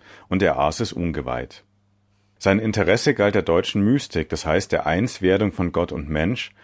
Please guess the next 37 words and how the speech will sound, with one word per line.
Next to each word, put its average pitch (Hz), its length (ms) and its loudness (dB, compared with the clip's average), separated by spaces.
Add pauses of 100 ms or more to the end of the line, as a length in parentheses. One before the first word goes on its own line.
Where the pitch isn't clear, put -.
(240)
und 104 140 0
es - 140 0
galt 95 220 2
überdies, 98 600 0 (120)
das - 180 -6
kommt 104 220 0
nicht 95 200 -4
weiter 82 240 2
überraschend, 85 640 -2 (280)
Joachim 101 480 0
von 98 200 -2
Fiore, 110 680 0 (280)
dem 90 160 0
Mönch, 87 420 -2
der 92 120 2
das 90 160 -2
Dritte 107 360 -2
Reich 78 260 2
verkündet 92 520 -2
hatte. 69 360 -8 (720)
Dieses 131 300 0
kommt 104 200 0
bei 85 120 2
Münzer 92 320 0
zwar 82 200 -4
nicht 117 280 -4
vor, 82 380 -2 (200)
aber 85 240 0
wohl 98 120 4
das 90 180 0
tausendjährige 85 880 0
Reich, 76 280 2
das 92 160 -2
er 80 100 0
wieder 98 220 0
aufrichten 85 640 -4
will. 69 200 -4